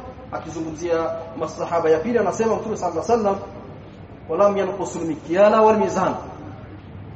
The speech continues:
Pindi watu watapunguza mikyal na mizan, ratili na vipimo katika biashara. "Walam yanqusul mikyala wal mizan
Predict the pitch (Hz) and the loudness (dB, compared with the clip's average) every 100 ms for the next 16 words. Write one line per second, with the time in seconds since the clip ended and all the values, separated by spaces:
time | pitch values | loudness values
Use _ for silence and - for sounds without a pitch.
0 | - - - - - - - - 240 285 | -16 -14 -14 -14 -14 -12 -12 -2 4 6
1 | 247 247 311 247 226 220 214 285 190 190 | 6 6 8 6 2 -2 2 2 4 2
2 | 170 - - - - - - - - - | 2 -2 -10 -14 -16 -16 -16 -14 -12 -12
3 | - 175 185 185 214 226 196 - - - | -10 -8 -6 -2 4 6 6 4 -4 -10
4 | - - - 151 175 185 180 208 - 143 | -12 -14 -6 -2 -2 0 4 4 4 0
5 | 170 254 240 151 - - - 165 175 202 | 0 0 0 -2 -10 -16 -10 -4 -2 0
6 | 240 254 180 156 - 165 143 147 165 147 | 2 4 2 0 -4 -4 -4 0 2 2
7 | - - - - - - - - - - | 0 -10 -14 -16 -16 -18 -18 -18 -20 -20
8 | - - - - - - - - - - | -20 -18 -18 -18 -18 -16 -16 -16 -16 -12
9 | 127 160 247 254 214 226 214 - 190 185 | -2 6 6 6 2 2 0 -2 -2 -2
10 | 160 - 165 196 214 180 151 143 196 233 | -4 -4 2 4 4 2 0 0 4 4
11 | 233 | 4